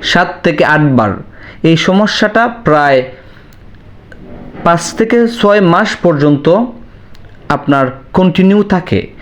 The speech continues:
যদি এই সমস্যাটা এতদিন পর্যন্ত থাকে, তখন মেডিকেলের ভাষায় তাকে ডিলে ইজাকুলেশন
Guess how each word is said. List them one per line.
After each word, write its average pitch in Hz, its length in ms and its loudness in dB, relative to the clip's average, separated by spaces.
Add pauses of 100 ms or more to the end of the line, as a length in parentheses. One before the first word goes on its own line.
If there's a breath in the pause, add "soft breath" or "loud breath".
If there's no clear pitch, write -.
(240 loud breath)
যদি 175 240 2
এই 180 180 4
সমস্যাটা 214 840 2
এতদিন 170 480 2
পর্যন্ত 147 440 0
থাকে, 151 560 -2 (400 loud breath)
তখন 214 340 2
মেডিকেলের 175 560 2
ভাষায় 151 500 2 (460 loud breath)
তাকে 170 400 0 (720)
ডিলে 185 300 4
ইজাকুলেশন 190 880 2